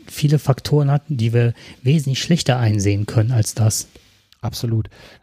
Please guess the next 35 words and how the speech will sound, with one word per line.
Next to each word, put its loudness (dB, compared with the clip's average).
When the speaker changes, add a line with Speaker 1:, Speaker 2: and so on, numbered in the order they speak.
Speaker 2:
Natürlich 0
reden, 2
redet 0
man -4
darüber, 0
weil 2
es -8
ist -4
ja, 2
über -6
was, -4
was -6
wir -2
gerade -2
reden, -2
äh, -2
das -6
ist -4
ja 4
etwas, -2
was 0
uns -4
ja 0
selber 2
auch 0
irritiert. 0
Dinge, 2
die 0
wir 2
vielleicht, 0
ähm, 2
nicht -6
verstehen, -2
verstehen -4
können, 2